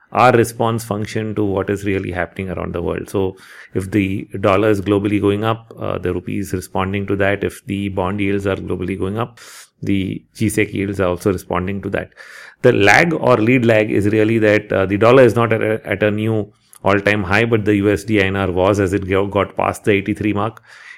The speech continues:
It started making a new record. And on the other hand, bond yields also in the U S are knocking at the doors of the highs that they made in uh, October of two thousand and twenty-two, or, uh, for the two-year,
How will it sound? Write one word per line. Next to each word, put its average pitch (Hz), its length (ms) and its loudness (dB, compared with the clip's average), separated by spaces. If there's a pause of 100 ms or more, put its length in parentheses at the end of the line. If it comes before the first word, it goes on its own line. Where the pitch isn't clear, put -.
It 117 100 -6
started 104 320 0
making 104 280 -6
a 95 40 -2
new 101 180 -2
record. 104 400 0 (600)
And 107 180 -4
on 107 140 -2
the 107 420 -2
other 120 340 6
hand, 113 300 2
bond 107 240 2
yields 120 220 4
also 120 400 0 (340)
in 110 180 -2
the 110 140 4
U 104 180 4
S 113 140 2
are 117 80 2
knocking 107 400 -2
at 123 140 -2
the 120 80 2
doors 110 320 2
of 110 220 0
the 107 180 -2
highs 101 320 2
that 107 180 0
they 101 140 0
made 101 280 -4
in 104 440 -6 (480)
uh, 98 120 0
October 104 480 2
of - 140 -2
two 110 80 -6
thousand 101 280 0
and 101 140 -4
twenty-two, 101 420 -2
or, 101 640 0
uh, 98 140 -6
for 101 140 -4
the 98 120 0
two-year, 120 480 4